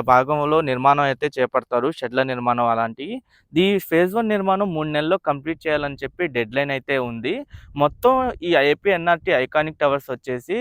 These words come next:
రెండు వేల ఇరవై ఎనిమిది కల్లా కంప్లీట్ చేయాలని చెప్పి డెడ్‌లైన్ అయితే ఉంది. ఈ రెండు వేల ఇరవై ఎనిమిది కల్లా మొత్తం బిల్డింగ్ నిర్మాణం అయితే కంప్లీట్ చేయబోతున్నారు.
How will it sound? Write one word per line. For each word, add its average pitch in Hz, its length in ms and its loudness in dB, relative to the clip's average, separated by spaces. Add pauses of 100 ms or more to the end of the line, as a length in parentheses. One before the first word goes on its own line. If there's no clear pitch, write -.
రెండు 147 300 -4
వేల 180 240 0 (140)
ఇరవై 131 220 0
ఎనిమిది 147 220 -4
కల్లా 151 280 0
కంప్లీట్ 135 440 -6
చేయాలని 131 400 -2
చెప్పి 127 320 -6
డెడ్‌లైన్ 135 460 0
అయితే 135 220 -4
ఉంది. 120 340 -4 (420)
ఈ 156 100 6 (200)
రెండు 156 280 0
వేల 208 200 2
ఇరవై 160 260 2
ఎనిమిది 160 220 -4
కల్లా 156 320 2
మొత్తం 151 460 -4
బిల్డింగ్ 160 380 -4
నిర్మాణం 143 320 -2
అయితే 131 240 -4
కంప్లీట్ 131 460 -6
చేయబోతున్నారు. 120 680 -2